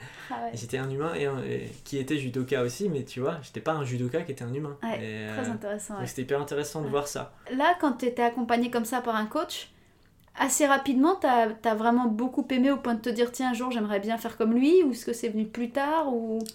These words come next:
Speaker 2: C'est venu plus tard, mais en tout cas, ce qui est sûr, c'est que j'ai fait des meilleures compétitions, je me suis vraiment lâché, je me suis fait plaisir. Et ça, ça m'a, ça m'a fait vraiment du bien. Et puis plus tard, je me suis dit, « C'est génial, j'ai envie de partager ça. »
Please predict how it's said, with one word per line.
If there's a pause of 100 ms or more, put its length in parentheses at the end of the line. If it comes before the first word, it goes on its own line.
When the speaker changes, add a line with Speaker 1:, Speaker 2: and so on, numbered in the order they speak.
Speaker 2:
C'est
venu
plus
tard,
mais
en
tout
cas,
ce
qui
est
sûr,
c'est
que
j'ai
fait
des
meilleures
compétitions,
je
me
suis
vraiment
lâché,
je
me
suis
fait
plaisir. (480)
Et
ça,
ça
m'a,
ça
m'a
fait
vraiment
du
bien. (720)
Et
puis
plus
tard,
je
me
suis
dit, «
C'est
génial,
j'ai
envie
de (180)
partager
ça. »